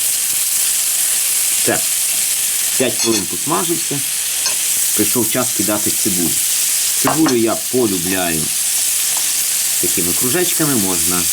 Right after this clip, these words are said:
дрібно нарізану, можна напівкружечками, хто як полюбляє.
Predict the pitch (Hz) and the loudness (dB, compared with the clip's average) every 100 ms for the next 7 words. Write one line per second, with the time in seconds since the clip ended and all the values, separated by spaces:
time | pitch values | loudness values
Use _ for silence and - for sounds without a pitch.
0 | - - - - 98 110 123 139 165 175 | 0 0 0 0 2 2 2 2 2 2
1 | 147 120 98 90 95 113 120 185 165 156 | 0 0 0 0 0 0 0 0 0 0
2 | 135 139 - 120 117 - - 120 113 104 | 0 0 0 0 0 0 0 2 2 0
3 | - 92 90 87 101 110 | -2 -2 -2 0 0 0